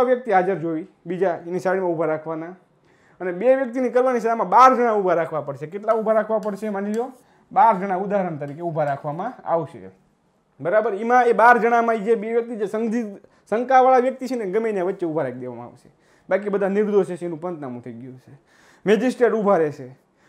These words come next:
ઓલા જે છોકરો એનો મિત્ર છે જે અમરેલી વાળો, એને કહે છે, "કોણ હતું તેથી વડોદરામાં કે જે તારા મિત્રને આવું કર્યું હતું?" તે જોયા હતા? એમાં આ બે વ્યક્તિને ઊભા રાખી લખેલું હતું એ કોર્ટે કે ભાઈ એના દસમા ને અગિયારમા ક્રમે ઊભા રાખ્યા.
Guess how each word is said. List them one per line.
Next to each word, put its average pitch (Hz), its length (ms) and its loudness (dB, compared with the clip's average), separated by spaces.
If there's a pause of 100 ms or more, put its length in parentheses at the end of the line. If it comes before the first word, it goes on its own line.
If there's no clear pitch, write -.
(160)
ઓલા 240 220 8
જે 233 140 4
છોકરો 240 380 4
એનો 233 120 0
મિત્ર 233 320 0
છે 254 140 0
જે 233 100 0
અમરેલી 214 340 2
વાળો, 190 220 4
એને 196 100 -4
કહે 226 180 0
છે, 226 100 -2
"કોણ 285 360 0
હતું 240 340 0
તેથી 208 200 -6
વડોદરામાં 185 680 2 (360)
કે 190 140 2
જે 190 120 -2
તારા 190 220 0
મિત્રને 196 420 0
આવું 180 280 0
કર્યું 180 340 0
હતું?" 139 260 -12 (240)
તે 165 100 -4
જોયા 175 240 2
હતા? 220 260 -4 (800)
એમાં 233 220 8
આ 240 40 12
બે 240 120 6
વ્યક્તિને 240 360 4
ઊભા 233 200 2
રાખી 226 220 0
લખેલું 214 420 0
હતું 160 120 -2
એ 151 40 -2
કોર્ટે 131 480 -8
કે 156 100 -10
ભાઈ 156 140 -8
એના 175 160 -8
દસમા 180 320 -8
ને 156 60 -6
અગિયારમા 160 300 -6
ક્રમે 135 200 -10
ઊભા 147 180 -8
રાખ્યા. 127 300 -12